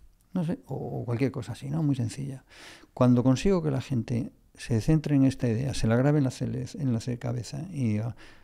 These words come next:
"Voy a hacer lo que dice el doctor Lalandra, voy a mover los pies, aunque sea un minuto, hombre". "Bueno, pues, por casa, tal". "Mueve los pies si quieres, luego lo desarrollamos". "Mueve las manos".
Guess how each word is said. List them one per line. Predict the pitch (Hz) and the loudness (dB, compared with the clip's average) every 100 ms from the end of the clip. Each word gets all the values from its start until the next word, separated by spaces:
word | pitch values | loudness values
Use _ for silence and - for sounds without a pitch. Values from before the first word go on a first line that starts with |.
| - - | -14 0
"Voy | 170 | 2
a | |
hacer | 175 | 2
lo | 160 | 2
que | 147 | 2
dice | 143 | 2
el | 139 | 2
doctor | 131 135 | 0 -2
Lalandra, | 127 131 135 123 127 | -4 -4 -6 -6 2
voy | 143 | 4
a | |
mover | 160 156 139 | 6 4 4
los | 123 | 2
pies, | - 127 - - - | -2 -6 -8 -16 -8
aunque | 131 | -4
sea | 139 208 | 0 2
un | |
minuto, | 208 208 - 170 | 4 2 2 2
hombre". | 156 120 104 - _ _ _ _ _ _ _ _ _ _ _ _ 277 - | 2 0 -4 -12 _ _ _ _ _ _ _ _ _ _ _ _ -18 -2
"Bueno, | 135 127 | 0 0
pues, | - 120 170 233 - | -4 -12 -10 -8 -8
por | - 127 | -4 0
casa, | 180 - 139 139 | 2 2 0 -2
tal". | 175 160 - - - - - - _ - | -2 -4 -6 -18 -20 -20 -20 -20 _ -14
"Mueve | 175 - 156 135 147 147 | -12 -10 -6 6 8 8
los | 135 | 6
pies | 160 147 | 4 2
si | 123 | 2
quieres, | 151 135 | 2 2
luego | 139 131 | 4 4
lo | 113 | 4
desarrollamos". | 107 120 139 135 117 - _ _ _ _ _ _ _ - | 2 -2 -6 -8 -12 -16 _ _ _ _ _ _ _ 2
"Mueve | 151 196 | 4 4
las | 165 | 2
manos". | 107 120 131 - | -2 -4 -10 -14